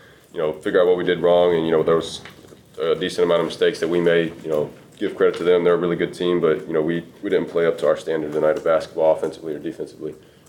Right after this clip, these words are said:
Um, so, you know, we'll go back, watch a lot of film, um, but then really just prepare, you know, take the time, you know, that's, that's reasonable to, to figure out how to get better from this loss,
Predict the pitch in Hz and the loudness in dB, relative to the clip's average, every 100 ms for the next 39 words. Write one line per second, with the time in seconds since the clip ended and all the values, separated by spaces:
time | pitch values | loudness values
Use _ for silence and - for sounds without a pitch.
0 | _ - 80 78 73 69 - 76 78 85 | _ -12 -6 -4 -4 -8 -12 -6 -2 0
1 | 85 95 80 82 82 80 - 87 85 80 | 2 4 2 0 0 0 0 2 2 0
2 | - - - - - - 80 78 73 69 | -4 -20 -20 -20 -16 -6 -2 -2 -2 -8
3 | - - 78 82 80 80 - 87 85 82 | -14 -8 -4 -2 -2 -6 -10 -6 0 2
4 | 78 - 78 73 - - _ _ _ - | 0 -4 -6 -6 -8 -20 _ _ _ -20
5 | - 92 92 - 87 85 82 80 78 - | -10 -10 -8 -2 0 0 0 2 0 -2
6 | - 78 - 90 82 82 80 80 - 80 | -6 -6 -6 -6 -4 -2 -2 -2 -2 -2
7 | 76 - - - - - 87 85 85 85 | -2 -4 -20 -20 -20 -8 0 0 0 -2
8 | 80 85 - 80 85 82 85 82 78 - | 2 2 2 0 -2 2 2 4 2 -6